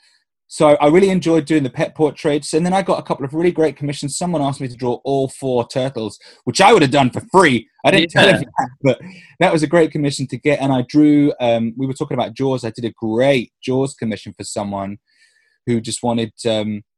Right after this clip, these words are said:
Speaker 1: we were talking about it, and I said, "Why don't we have all the main characters inside the shark, as if they all got eaten in the end?" And he said, "That's great." And I, I, I spent a bit more time on that than I usually would have, and it was very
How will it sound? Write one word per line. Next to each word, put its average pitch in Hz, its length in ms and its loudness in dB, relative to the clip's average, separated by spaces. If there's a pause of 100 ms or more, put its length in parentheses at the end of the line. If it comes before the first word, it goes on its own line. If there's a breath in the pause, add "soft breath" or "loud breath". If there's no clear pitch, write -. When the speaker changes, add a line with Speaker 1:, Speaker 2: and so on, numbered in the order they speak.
(440)
Speaker 1:
we 165 100 4
were 175 100 6
talking 175 360 0
about 147 220 4
it, - 20 4
and 143 100 -2
I 143 80 2
said, 139 220 -4
"Why 127 160 2
don't 160 80 -6
we 143 80 -4
have 135 180 -2
all 131 80 -2
the 123 80 -2
main 127 180 -2
characters 117 480 -8
inside 120 640 -4
the 110 80 -8
shark, 92 380 -8
as 104 120 -8
if 113 140 -10
they 107 160 -4
all 117 180 -2
got 110 280 -6
eaten 113 260 -6
in 95 160 -8
the 101 140 -8
end?" 98 260 -8 (500)
And 101 120 -12
he 113 80 -8
said, 107 200 -10
"That's 160 240 -4
great." 156 520 0
And 127 120 -2
I, 120 60 0
I, 117 400 -8
I 120 120 -2
spent 151 260 -4
a 127 40 -2
bit 135 160 -4
more 131 140 -4
time 135 300 -2
on 123 80 -2
that 131 120 -4
than 117 120 -6
I 113 60 -4
usually 120 280 -4
would 120 160 -4
have, 120 220 -4
and 113 80 -6
it 90 80 -12
was 107 160 -8
very 113 500 -4